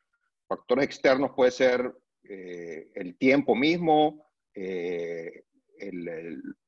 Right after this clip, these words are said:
aves que pueden pasar, eh, eh, o que podemos interceptar en el camino, algunos otros aviones que pueden también estar presentes en el aire. Eh, factores internos pueden ser la misma tripulación, con quién me estoy acompañando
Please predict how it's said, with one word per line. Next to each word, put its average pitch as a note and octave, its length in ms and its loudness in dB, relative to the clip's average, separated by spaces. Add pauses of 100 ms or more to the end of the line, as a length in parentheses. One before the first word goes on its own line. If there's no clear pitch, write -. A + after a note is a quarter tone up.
aves C3+ 320 4
que - 120 -2
pueden A2+ 220 2
pasar, A2 480 0
eh, F2+ 360 -10 (100)
eh, E2+ 340 -16 (380)
o - 60 -20
que G2+ 120 -12
podemos G#2 260 -6
interceptar G#2+ 580 -4
en A2 80 -2
el G2+ 120 -6
camino, D#3 580 0
algunos A2 360 -2
otros G2 220 -2
aviones G#2+ 420 -2
que F#2+ 80 -12
pueden G2 280 -4
también F2 400 -12 (580)
estar G#2 280 -2
presentes F#2+ 460 -6
en F2 80 -8
el F#2+ 100 0
aire. D3+ 460 4 (560)
Eh, F#2 360 -2
factores A#2 440 0
internos G#2+ 440 0
pueden G#2+ 200 2
ser G2 500 -2 (240)
la G2 140 -6
misma A#2+ 240 -4
tripulación, D3 920 0
con G2 180 -10
quién G#2+ 180 -8
me G#2 40 -10
estoy A2 180 -6
acompañando G2+ 920 -6